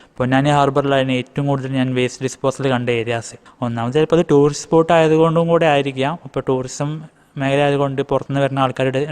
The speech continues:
ഡിസ്പോസ് ചെയ്യുന്ന വേസ്റ്റ് ആയിരിക്കാം. അപ്പോൾ ഈ ഒരു കാര്യങ്ങളാണ് നമ്മൾ മെയിനായിട്ട് നോക്കിയത്. പിന്നെ ഇതിൻ്റെ, ആ, നമ്മൾ റെക്കമെൻഡേഷൻസും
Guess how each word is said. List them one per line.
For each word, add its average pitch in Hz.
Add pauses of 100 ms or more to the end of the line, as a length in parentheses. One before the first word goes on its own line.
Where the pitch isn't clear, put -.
(120)
ഡിസ്പോസ് 135
ചെയ്യുന്ന 135
വേസ്റ്റ് 123
ആയിരിക്കാം. 120 (460)
അപ്പോൾ -
ഈ - (120)
ഒരു 180 (140)
കാര്യങ്ങളാണ് 165
നമ്മൾ 156
മെയിനായിട്ട് 135
നോക്കിയത്. 117 (180)
പിന്നെ 135
ഇതിൻ്റെ, 139 (600)
ആ, 143 (200)
നമ്മൾ 143 (160)
റെക്കമെൻഡേഷൻസും 156